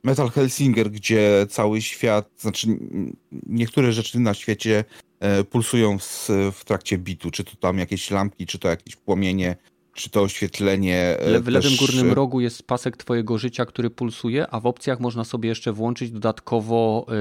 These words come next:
Speaker 2: e, na dole, na środku, coś, co wygląda dosłownie jak celownik z Metal Hellsingera, gdzie masz takie fale, które idą do środka i na środku masz, e, po prostu, mm, czerwone k-, czerwoną kropkę. Jak ta fala dochodzi,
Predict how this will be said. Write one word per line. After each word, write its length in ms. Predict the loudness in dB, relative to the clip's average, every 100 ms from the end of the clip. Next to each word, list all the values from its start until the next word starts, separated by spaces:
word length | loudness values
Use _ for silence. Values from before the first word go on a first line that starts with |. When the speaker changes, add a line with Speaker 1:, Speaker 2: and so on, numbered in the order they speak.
| 0 0 -2 -4 -4
Speaker 2:
e, 60 |
na 160 | -2 0
dole, 320 | 0 0 0
na 100 | -2
środku, 580 | -4 -6 -6 -4 -4 -4 _ _
coś, 180 | -8 -6
co 180 | -4 -4
wygląda 400 | -2 -2 0 -2
dosłownie 440 | -2 -2 0 0
jak 160 | -2 -2
celownik 480 | -2 -2 -2 -4 -4
z 80 |
Metal 300 | -4 -2 -4
Hellsingera, 580 | -4 -6 -4 -2 0 -2
gdzie 120 | -4
masz 140 | -6 -4
takie 260 | -6 -6
fale, 360 | -6 -4 -2 -2
które 240 | -4 -6
idą 340 | -4 -4 -2 0
do 80 | -2
środka 500 | -4 -6 -4 -4 -4 -10 -20 -8
i 220 | -2 0
na 120 | 0
środku 400 | -2 -4 -4 -4
masz, 320 | -4 -4 -4
e, 200 | -2 -2
po 120 | -4 -6
prostu, 300 | -6 -6 -12 _ -12
mm, 200 | -10 -4
czerwone 420 | -2 0 0 -2
k-, 260 | -4 -8 -8
czerwoną 420 | -4 -4 -2 -2 -2
kropkę. 340 | -2 -4 -4
Jak 180 | -4 -4
ta 100 | -4
fala 260 | 0 0 0
dochodzi, 560 | 0 0 0 0 -6